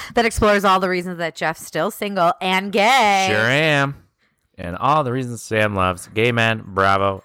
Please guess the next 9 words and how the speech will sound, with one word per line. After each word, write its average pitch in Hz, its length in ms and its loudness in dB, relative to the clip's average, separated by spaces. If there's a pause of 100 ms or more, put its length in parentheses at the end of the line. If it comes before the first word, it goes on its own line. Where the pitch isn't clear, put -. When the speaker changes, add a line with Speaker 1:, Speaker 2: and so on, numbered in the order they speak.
Speaker 2:
and 107 800 0
fitness. 78 880 -6 (680)
Speaker 1:
I'm 170 220 0
Sam 233 240 -4
Smith. 330 180 -10
Speaker 2:
And 302 400 -2
I'm 95 300 0
Jeff 117 360 0
Seifert. - 840 -2